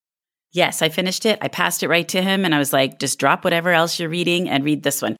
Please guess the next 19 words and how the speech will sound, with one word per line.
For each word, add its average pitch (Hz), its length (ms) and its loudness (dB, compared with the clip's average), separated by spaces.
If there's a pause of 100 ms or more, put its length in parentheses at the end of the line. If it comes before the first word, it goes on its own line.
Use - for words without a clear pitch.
(200)
And 180 140 0
I 180 40 2
was 170 140 -4
so 220 200 2
glad 208 280 2
you 196 100 -4
told 226 360 0
me 202 100 2
about 147 320 -2
that 139 240 2
movie 170 340 -2
clip - 380 -2 (260)
because 175 240 0
it 180 60 0
was 160 160 -4
really 180 240 2
fun 151 340 2
to 147 140 -2
watch. - 480 -2